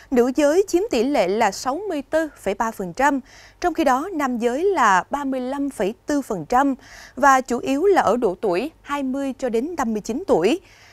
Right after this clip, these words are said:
Đặc biệt, đa số các ca lây nhiễm do tiếp xúc rất gần và không đeo khẩu trang khi nói chuyện. Điều này đã cho thấy ý thức phòng bệnh covid mười chín của người dân cần phải được nâng cao hơn nữa, nhất là trong bối cảnh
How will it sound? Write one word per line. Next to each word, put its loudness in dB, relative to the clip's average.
Đặc 2
biệt, 2
đa 4
số 0
các -4
ca -4
lây -2
nhiễm 0
do -2
tiếp -2
xúc -8
rất -10
gần 2
và 4
không -2
đeo 4
khẩu 0
trang 0
khi -4
nói -4
chuyện. 2
Điều 2
này 0
đã 0
cho 0
thấy 2
ý 0
thức -8
phòng -4
bệnh -4
covid -4
mười 2
chín -2
của 2
người 0
dân 2
cần 2
phải -2
được -4
nâng -2
cao -2
hơn -6
nữa, 4
nhất 0
là 2
trong -4
bối -2
cảnh -4